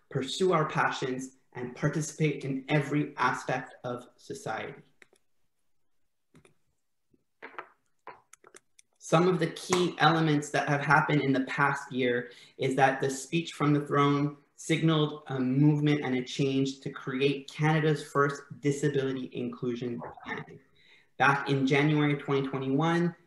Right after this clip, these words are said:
Justin Trudeau officially tasked Minister Qualtrough in repla-, in creating the Disability Inclusion Plan, and the federal government in their budget have committed ten million dollars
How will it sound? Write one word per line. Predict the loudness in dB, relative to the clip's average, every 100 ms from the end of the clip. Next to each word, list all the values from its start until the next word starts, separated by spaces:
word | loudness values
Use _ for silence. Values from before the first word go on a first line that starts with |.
| _ _ _ -2
Justin | -2 0 -2
Trudeau | -2 2 4 4 0 -4 -14 _ _ -14
officially | -2 0 0 -2 0
tasked | 2 2 -2 -10 -10
Minister | -2 -2 -2 -4
Qualtrough | -2 -2 0 -2 -2 -4
in | -2
repla-, | -2 -2 0 0 -2
in | -2 0 -2 -6
creating | 0 2 2 2 0
the | -2
Disability | -4 -4 -4 -4 -4 -6
Inclusion | -4 -2 0 -2
Plan, | 0 0 2 0 -4 -12 _ _ _
and | 4 4 4
the | 2
federal | 2 4 4
government | 2 0 0 0
in | 0
their | 2 2
budget | 2 2 -2 -4 -12
have | -6 0 0 -2
committed | -4 -2 -2 -4
ten | 0 2 2
million | 2 0 0
dollars | 0 0 0 0